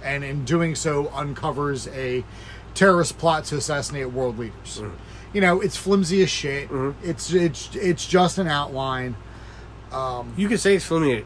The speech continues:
Speaker 2: flimsy as shit, but it's also kind of very Bondy and
Speaker 1: Yeah.
Speaker 2: cinema Bond, at least.
Speaker 1: Yeah. I, I, I, I kinda took the idea from the first Mission Impossible movie.
Speaker 2: Okay.
Speaker 1: Just without the whole, you know,
Speaker 2: Mm.
Speaker 1: getting together with disavowed agents and,
Speaker 2: Mm.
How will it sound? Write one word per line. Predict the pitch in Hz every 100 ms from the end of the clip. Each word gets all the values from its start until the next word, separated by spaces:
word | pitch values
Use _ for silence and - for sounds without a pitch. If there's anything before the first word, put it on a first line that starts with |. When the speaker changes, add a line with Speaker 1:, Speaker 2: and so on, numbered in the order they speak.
| -
Speaker 2:
flimsy | 147 143 113 110
as | 87
shit, | 139 135
but | -
it's | 98 -
also | 110 - 107 98 90
kind | - 113
of | 95
very | 98 92
Bondy | 90 95 92 90
and | 82 82
Speaker 1:
Yeah. | 139 143 104 -
Speaker 2:
cinema | - 185 175 113
Bond, | 95 90 87
at | 90
least. | 87
Speaker 1:
Yeah. | 98 113 -
I, | 196 196
I, | 240 247 202 202 196
I, | 214
I | 196
kinda | 190 240 254
took | 185 196
the | 190
idea | 170 170
from | - 143
the |
first | - 143 -
Mission | 139 139
Impossible | 120 123 120 92 90 - - - - -
movie. | 135
Speaker 2:
Okay. | 139 - - -
Speaker 1:
Just | 175 -
without | 165 160 151 147 143 - - - - - 160 - -
the | 165
whole, | - 160 151 147
you | 139
know, | 143 135 113 -
Speaker 2:
Mm. | 120
Speaker 1:
getting | 151 151 143 143 123
together | 127 147
with | 135
disavowed | 127 139 123 135 131
agents | 127 127 113 117 107
and, | 117
Speaker 2:
Mm. | 101